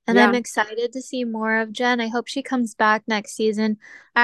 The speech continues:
Speaker 1: actually haven't liked a newbie on O C in a really long time.
Speaker 2: Yeah,
Speaker 1: I
Speaker 2: same.
Speaker 1: think she fits in great. I think that she kind
Speaker 2: Yeah.
Speaker 1: of embodies O C.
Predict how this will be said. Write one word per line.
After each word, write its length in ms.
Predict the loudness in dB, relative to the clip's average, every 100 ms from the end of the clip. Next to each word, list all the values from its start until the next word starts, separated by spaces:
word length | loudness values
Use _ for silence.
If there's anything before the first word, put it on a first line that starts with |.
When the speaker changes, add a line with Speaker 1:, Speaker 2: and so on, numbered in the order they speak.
| 4
Speaker 1:
actually 340 | 0 -8 -6
haven't 420 | -2 -2 -2 -10
liked 280 | -8 -8 -6
a 60 | -6
newbie 420 | -4 -6 -4 -2
on 160 | -4 -2
O 160 | -4
C 260 | -4 -4 -2
in 80 | -2
a 100 | -2
really 440 | 0 0 2 2
long 340 | 2 0 -2 -4
time. 300 | -6 -2 0
Speaker 2:
Yeah, 320 | 0 -2 -6 -14 -14 -8 0
Speaker 1:
I 120 | 0
Speaker 2:
same. 0 |
Speaker 1:
think 180 | 0 -6
she 180 | -2 -2
fits 300 | 0 -2 -2
in 240 | -4 -2
great. 340 | 0 2 2
I 180 | 0 -4
think 320 | -6 -8 -8 -2
that 320 | 2 2 0 _ _ _ _
she 300 | -14 -2 0
kind 260 | 0 2 2
Speaker 2:
Yeah. 40 |
Speaker 1:
of 60 | 2
embodies 720 | -2 -4 -8 -6 -2 0 0
O 200 | 0 -2
C. 540 | -4 -8 -4 0 -2